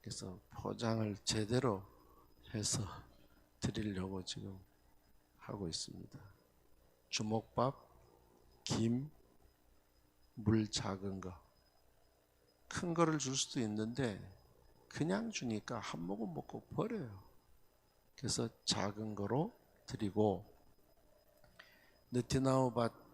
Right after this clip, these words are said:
주변에는 먹거리 부스를 한 열 가지 정도를 해서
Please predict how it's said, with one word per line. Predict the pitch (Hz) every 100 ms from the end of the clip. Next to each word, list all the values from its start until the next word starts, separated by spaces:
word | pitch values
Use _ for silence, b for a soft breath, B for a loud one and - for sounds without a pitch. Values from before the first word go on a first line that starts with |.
| -
주변에는 | - 117 120 113 107 117 170 214 - - - - - - - - - - _
먹거리 | - 110 - 131 127
부스를 | 117 110 104 - 107 101 98 98 110
한 | 110 104
열 | 104 113
가지 | - 131 120
정도를 | 117 104 98 92 92 117 147 - - - _ _ _ - -
해서 | 101 95 113 123